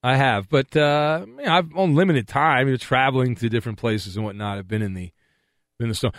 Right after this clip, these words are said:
I had a great snowball fight a couple years ago. My niece had her, her, uh, her bat mitzvah in New York, and it snowed, and everyone was bitching and complaining, all these New Yorkers. And I was running through the streets of Manhattan, taking the snow off, like, the mailboxes and the cars,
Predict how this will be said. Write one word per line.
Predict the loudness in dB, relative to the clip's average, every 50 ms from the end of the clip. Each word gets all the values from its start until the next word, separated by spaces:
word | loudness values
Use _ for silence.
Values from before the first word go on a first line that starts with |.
| -2 0
I | 2
had | 2
a | 2 0
great | -2 0 2 4 4 4 2 0 -4
snowball | -4 0 2 2 4 4 4 2 2
fight | 2 2 0 2 2 0 -2 -2
a |
couple | -2 -2 0 2 2
years | 2 2 2 2 2
ago. | 2 2 2
My | 2 0 0
niece | 0 0 0 0 0 0 -2 -6 -6 -2
had | 0 2 2 2
her, | 2 0 -2 -6 _ -4
her, | 0 0 2 2 0
uh, | 0 -2 -4 -6 -10 _ _ _ _ _
her | -8 -2
bat | 0 2 2 2 2
mitzvah | 2 0 0 0 0 0
in | 2 2
New | 2
York, | 4 4 4 4 2 0 -4 -14 _ _ _ _
and | -6 -4 -4
it | -4
snowed, | -4 -2 0 2 4 6 6 6 6 6 4 2 -2 -4 -10 _ _ _ _ _ _ _ 0
and | 0 2 2 2 0 -2 -4 -8 _ _ _
everyone | 2 4 6 6 6 6 6 6
was | 4 2 2 -2
bitching | 0 2 2 4 4 2 0 0 2 2 2
and | 2 2
complaining, | 0 0 0 2 2 4 4 4 4
all | 4 4 4
these | 4 2 2
New | 2
Yorkers. | 4 4 2 2 0 -4 -6 -8 _ _ _ _ _ _
And | -6 -4 -2
I | 0 2 4 4
was | 4 4 2
running | 0 0 4 4 4 4 4 2 0 0
through | 0 2 2
the | 2
streets | 0 0 0 0 0 0 0 0
of | 0
Manhattan, | 2 2 2 2 2 2 2 2 0 -2 -4
taking | -2 -2 -2 -2 -2 0 0 0
the | 0 0
snow | 0 -2 0 2 4 4 6 4
off, | 4 4 2 0 0
like, | -2 -2 -2 -2
the | -2 -2 -2
mailboxes | 0 2 4 4 4 4 4 4 4 4 4 2 2 0 0 0 0
and | -2 -4 -4
the | -4
cars, | 0 2 2 4 4 4 2 2 0 -2